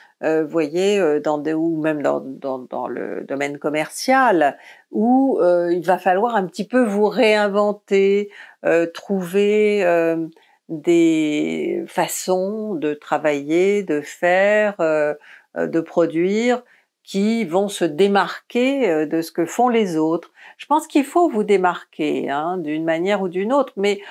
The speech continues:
euh, bon, euh, on va tous, euh, avoir, euh, des influx de ces planètes en Verseau, et chacun va se démarquer à sa manière. Alors peut-être que vous serez un petit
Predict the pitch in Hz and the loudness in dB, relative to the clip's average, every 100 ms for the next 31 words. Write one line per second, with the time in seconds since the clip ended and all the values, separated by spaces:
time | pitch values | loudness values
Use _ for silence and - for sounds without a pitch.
0 | - - - - - 196 160 - - - | -20 -12 -6 -4 0 2 2 -2 -4 -6
1 | - 147 151 - 240 220 - - 156 147 | -4 -4 -4 -6 -8 -8 -10 -8 -4 -4
2 | - 160 151 160 196 190 165 151 147 139 | -2 -2 -4 0 2 2 0 -4 -2 -2
3 | 160 156 143 156 151 - 220 196 170 160 | -2 -4 -2 -2 -4 -2 -2 -2 -4 -4
4 | 156 156 170 160 139 151 - 285 277 - | -2 0 0 0 -2 -4 0 0 0 -10
5 | - - 156 - 220 220 330 330 175 175 | -14 -8 -4 0 -2 2 2 4 2 0
6 | 170 165 - 160 151 - - 269 220 175 | 0 -2 -2 -2 -2 -4 -2 2 2 0
7 | 175 175 202 214 165 151 147 - _ _ | -2 0 -2 0 2 2 0 -6 _ _
8 | - 170 190 - 156 - 214 214 - 160 | -2 0 -2 -4 -12 -4 -4 -4 -6 -6
9 | 139 185 202 - - 175 180 185 156 143 | -4 -4 -4 -6 -6 0 0 2 -2 -4
10 | - | -12